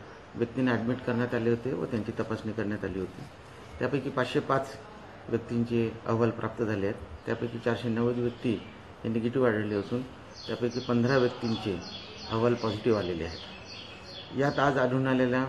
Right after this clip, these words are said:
महिलेचा समावेश आहे. आज नव्याने आढळून आलेली महिला रुग्ण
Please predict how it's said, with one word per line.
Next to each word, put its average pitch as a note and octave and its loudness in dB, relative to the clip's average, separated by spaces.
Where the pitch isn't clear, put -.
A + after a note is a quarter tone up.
महिलेचा A#2+ 4
समावेश A2 0
आहे. - -8
आज B2+ 0
नव्याने C3+ 2
आढळून B2+ 4
आलेली B2+ 2
महिला A#2+ 4
रुग्ण A2+ 2